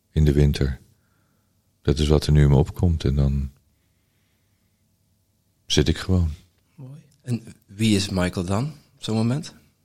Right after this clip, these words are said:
Speaker 1: Oh, hetzelfde wie ik nu ben. Ja.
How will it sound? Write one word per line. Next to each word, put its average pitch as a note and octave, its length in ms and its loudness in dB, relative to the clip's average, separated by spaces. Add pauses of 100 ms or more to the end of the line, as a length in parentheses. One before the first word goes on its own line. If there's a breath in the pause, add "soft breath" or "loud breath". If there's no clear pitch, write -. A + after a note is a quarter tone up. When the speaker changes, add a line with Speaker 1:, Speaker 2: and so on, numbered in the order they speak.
(420)
Speaker 1:
Oh, F#2 100 2
hetzelfde D#2 560 2
wie D2+ 140 2
ik D2+ 60 -2
nu E2 160 6
ben. C#2 280 -2 (1600)
Ja. D2+ 320 -2